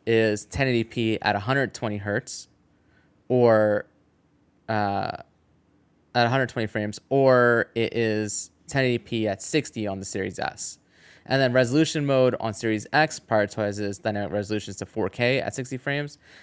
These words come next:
and the Series X gets support to fourteen forty P at thirty frames per second. So, uh, it's one of those things where I'm always torn when it comes to these updates and these different visual modes.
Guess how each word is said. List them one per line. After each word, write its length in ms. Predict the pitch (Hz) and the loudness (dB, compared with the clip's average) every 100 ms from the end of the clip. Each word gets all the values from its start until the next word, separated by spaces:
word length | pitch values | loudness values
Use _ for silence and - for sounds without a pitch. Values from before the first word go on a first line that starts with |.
| _ - | _ -4
and 180 | 120 | -4
the 60 | 113 | -4
Series 340 | - 117 110 - | -2 0 0 0
X 420 | 107 104 - - | 0 -2 -6 -8
gets 220 | 98 107 | -4 -4
support 380 | - - 107 98 | -4 -4 -4 -2
to 160 | 95 | -6
fourteen 400 | 92 - 127 120 | -8 -4 -4 -4
forty 240 | 107 113 98 | -4 -4 -4
P 320 | - 101 107 - | -4 -4 -4 -2
at 200 | 110 - _ _ | -4 -4 _ _
thirty 240 | 107 98 | -2 -2
frames 280 | - 92 95 | -8 -12 -12
per 140 | - | -14
second. 380 | 101 - - - - _ _ _ _ _ _ _ _ | -14 -12 -14 -16 -20 _ _ _ _ _ _ _ _
So, 380 | - 110 - - _ _ _ _ _ _ _ _ | -6 -4 -4 -8 _ _ _ _ _ _ _ _
uh, 460 | 127 117 113 104 101 - | -6 -2 0 0 -2 -2
it's 160 | 160 | -4
one 140 | 208 262 | -2 -2
of 40 | |
those 120 | 269 | -2
things 240 | 220 220 175 | -2 -2 2
where 280 | 165 143 - | 4 4 2
I'm 260 | 139 170 170 | -2 -2 0
always 320 | 160 175 151 | 0 0 -2
torn 480 | - - 135 147 151 | -10 -6 -2 0 -2
when 80 | |
it 80 | 123 | -4
comes 160 | - 120 | -6 -8
to 40 | |
these 140 | 120 110 | -8 -4
updates 400 | 107 - 123 120 | -6 -4 -8 -6
and 80 | |
these 120 | 104 101 | -10 -8
different 400 | 113 - 92 107 | -8 -6 -6 -6
visual 260 | 104 113 | -4 -2
modes. 320 | 123 127 135 | -2 -2 -4